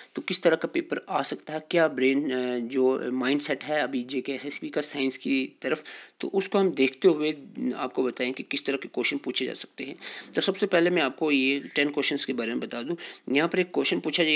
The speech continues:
गया था, तो मैं क्वेश्चन को ज़्यादा नहीं लूँगा, उसका कॉन्सेप्ट कौन सा लगा हुआ है तो वो मैं बात करूँगा, ठीक है। तो यहाँ पर बात चल रही थी कि, अ, वो कौन सा, अ, ऑर्गेनिज्म है जो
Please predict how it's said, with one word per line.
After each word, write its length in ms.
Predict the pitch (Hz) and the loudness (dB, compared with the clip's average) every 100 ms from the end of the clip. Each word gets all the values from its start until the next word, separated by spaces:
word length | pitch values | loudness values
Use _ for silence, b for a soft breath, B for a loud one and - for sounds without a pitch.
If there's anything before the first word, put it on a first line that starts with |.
| 147 139 | 2 -2
गया 240 | 131 135 | -2 0
था, 120 | 139 175 | 0 0
तो 120 | 170 | 2
मैं 140 | 175 | 2
क्वेश्चन 360 | 185 151 - 196 | 4 0 0 0
को 160 | 196 | 2
ज़्यादा 220 | 175 151 165 | 2 2 2
नहीं 180 | 175 | 2
लूँगा, 240 | 165 131 131 | 2 0 -2
उसका 280 | 135 - - | -6 -12 -6
कॉन्सेप्ट 340 | 143 190 190 | -2 0 0
कौन 180 | - 139 | 0 -2
सा 120 | 135 | -2
लगा 240 | 127 117 117 | -4 -4 -4
हुआ 160 | 117 | -6
है 60 | 139 | -10
तो 140 | - | -6
वो 120 | 143 | -2
मैं 180 | 165 165 | 0 0
बात 220 | 135 120 | 0 -2
करूँगा, 260 | - 120 127 | -4 -4 -4
ठीक 240 | 117 160 | -6 -8
है। 80 | - 180 B B B | -8 -10 B B B
तो 60 | 143 | 0
यहाँ 280 | 135 147 196 | 2 2 0
पर 120 | 196 | 0
बात 260 | 165 147 - | 0 0 0
चल 140 | 156 | -2
रही 180 | 151 156 | -2 -4
थी 180 | 147 190 190 B B _ _ | -4 -4 -4 B B _ _
कि, 400 | - 147 151 156 | -2 0 0 0
अ, 460 | 151 139 131 127 123 | 0 0 0 -2 -4
वो 240 | 117 151 | -6 -6
कौन 300 | 175 165 147 | -2 0 0
सा, 200 | 147 202 | 2 2
अ, 260 | 190 - 131 131 - _ _ _ _ _ - - | 2 0 -6 -6 -10 _ _ _ _ _ -18 -6
ऑर्गेनिज्म 520 | 139 135 139 147 156 | 0 4 6 4 2
है 500 | 131 127 147 - - - | 0 -4 -4 -10 -20 -14
जो 200 | 131 147 | -4 2